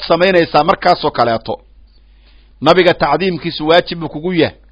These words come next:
Dhinaca rasuulka candhuuf looma tufi karo. Bidixda waxa loo tufana waa lagu yidhi. Nabigii dhinaca bidix buu kaa xigay calayhi salaatu wasalaam. Markaasoo kale culummadu waxay dhaheen, "Fa idaa araada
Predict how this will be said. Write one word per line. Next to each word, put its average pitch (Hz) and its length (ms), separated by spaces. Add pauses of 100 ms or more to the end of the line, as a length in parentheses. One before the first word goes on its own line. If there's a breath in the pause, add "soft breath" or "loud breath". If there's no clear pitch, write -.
(720)
Dhinaca 160 340
rasuulka 151 440
candhuuf 156 280
looma 165 240
tufi 151 280
karo. 123 240 (1400)
Bidixda 175 400
waxa 156 240
loo 170 180
tufana 180 360
waa 175 180
lagu 147 220
yidhi. 131 260 (800)
Nabigii 185 380
dhinaca 175 300
bidix 175 260
buu 160 120
kaa 165 140
xigay 147 200
calayhi 135 280
salaatu 123 320
wasalaam. 107 340 (640)
Markaasoo 143 460
kale 139 180
culummadu 147 380
waxay 156 240
dhaheen, 123 300 (720)
"Fa 127 140
idaa 135 320
araada 135 480